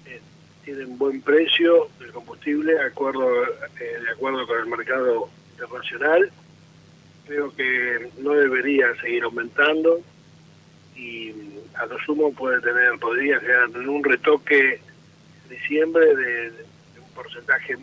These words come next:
ínfimo de un, de, de un uno por ciento, no más, este, por algún acomodamiento de, de, de impuestos. Pero yo creo que ya estamos, estamos con un dólar de treinta y siete, estamos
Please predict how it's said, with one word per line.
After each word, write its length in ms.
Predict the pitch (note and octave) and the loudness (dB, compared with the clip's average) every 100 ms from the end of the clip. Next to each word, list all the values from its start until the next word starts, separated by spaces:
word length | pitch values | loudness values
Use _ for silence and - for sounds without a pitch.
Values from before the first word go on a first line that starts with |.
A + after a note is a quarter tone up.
| - D3+ | -12 -10
ínfimo 560 | D3+ C#3+ C#3 C#3+ C3 | -8 -8 -8 -4 -2
de 80 | A#2 | -4
un, 280 | A2 A2 G#2 - - - - - - - - - - - | -6 -12 -14 -18 -20 -20 -20 -20 -20 -20 -20 -20 -20 -16
de, 300 | A4 G#4+ - | -12 -12 -14
de 140 | - A#2 | -14 -12
un 120 | C3+ | -8
uno 160 | C#3 | -6
por 200 | A#2 A2+ | -6 -4
ciento, 500 | - D#3 E3 C#3+ C3+ B2+ | 0 2 2 2 -4 -4
no 100 | B2+ | 0
más, 260 | D3 D#3 D3+ - _ _ _ _ - _ - | 2 0 -2 -12 _ _ _ _ -20 _ -20
este, 480 | - - C#3 C#3 C3+ | -20 -20 -14 -12 -10
por 180 | C3 B2+ | -8 -4
algún 220 | D3 D#3+ | 0 0
acomodamiento 760 | C3+ B2+ B2 B2 C#3+ C3+ B2+ | 0 -2 -2 -2 -2 -2 0
de, 320 | A#2+ A2+ - - A2+ | 0 -2 -8 -12 -20
de, 220 | A2 A2 | -20 -16
de 120 | A2+ B2 | -14 -14
impuestos. 680 | - - C3+ - - - - - _ - - | -2 2 2 2 -14 -14 -20 -20 _ -20 -18
Pero 520 | A#2+ A#2+ A#2 A#2 A2+ G#2+ G2+ - _ - | -10 -8 -6 -6 -6 -10 -16 -20 _ -18
yo 60 | C3+ | -2
creo 220 | D#3 D3+ | 0 0
que 100 | B2+ | 0
ya 80 | - | -6
estamos, 420 | - C#3+ B2+ A2+ - - - | -4 -6 -6 -10 -12 -20 -16
estamos 340 | - C3+ - | -12 -12 -12
con 160 | C3 C3+ | -12 -10
un 100 | C#3+ | -2
dólar 220 | D3 C3 | -2 0
de 80 | B2+ | -2
treinta 300 | C3+ C3+ - | -2 0 0
y 60 | - | 2
siete, 420 | E3+ E3 D#3+ D#3 - - - - | 0 4 2 0 -8 -20 -20 -20
estamos 520 | - - C#3 B2 A#2 | -16 -12 -8 -8 -10